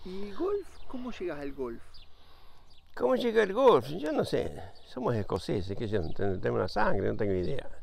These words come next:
Speaker 2: Yo empecé cuando trabajaba en Necochea, pero a los, casi cerca de los treinta años. Porque había algunos amigos que jugaban y qué sé cuánto, algunos, y vamos, y bueno, vamos, qué sé yo, empecé a pegar. Nunca tomé clases, jamás.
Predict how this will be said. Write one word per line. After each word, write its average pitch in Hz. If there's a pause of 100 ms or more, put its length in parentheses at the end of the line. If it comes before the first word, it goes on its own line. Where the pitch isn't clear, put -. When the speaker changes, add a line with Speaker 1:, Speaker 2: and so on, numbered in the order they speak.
(440)
Speaker 2:
Yo 226
empecé 170
cuando 143
trabajaba 143
en 139
Necochea, 127
pero 104
a -
los, 95
casi 107
cerca 98
de 95
los 87
treinta 98
años. - (1400)
Porque -
había 120
algunos 98
amigos 107
que -
jugaban 143
y 98
qué 101
sé -
cuánto, 117
algunos, 110 (640)
y -
vamos, 214
y -
bueno, 208
vamos, 160
qué -
sé -
yo, -
empecé -
a -
pegar. - (420)
Nunca 175
tomé 147
clases, 95 (760)
jamás. 135